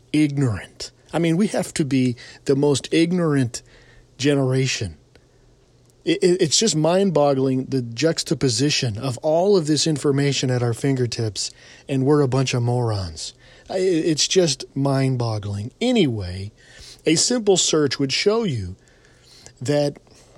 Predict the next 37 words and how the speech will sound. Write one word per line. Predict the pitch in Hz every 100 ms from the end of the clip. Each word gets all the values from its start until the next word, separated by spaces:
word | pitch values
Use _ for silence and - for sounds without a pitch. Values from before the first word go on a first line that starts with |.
| - _ 127
gun | 127 196 262
control, | 240 156 139 - 143 127 117 113 123
at | 143 139
least | 196 196
how | 185 156 139
Biden | 123 165 220 156 127
is | 117
trying | - 135 131
to | 123
explain | 117 - - 131 123 120
it, | 131 - _ - - - - -
never | 147 220 233 208
really | 202 202 185 160
was | 156 143
a | 127
thing | - 233 214
until | 151 131 180 170
the | 160
nineteen | 151 170 196 226 - 220 208
sixties. | - 220 247 - 135 113
That's | - 156 143
right, | 165 220 226
folks. | - 151 175 -
You | 226
can | 226 190
look | 196 190
it | 175
up. | 226 180 - _ - - -
Please | - 214 208
don't | 185 202
take | 190 180 180
my | 190 196
word | 190 247 202
for | - 107 -
it. | - - _ _ _ - - -
There | 147 202 233
was, | 208 202 214 208 -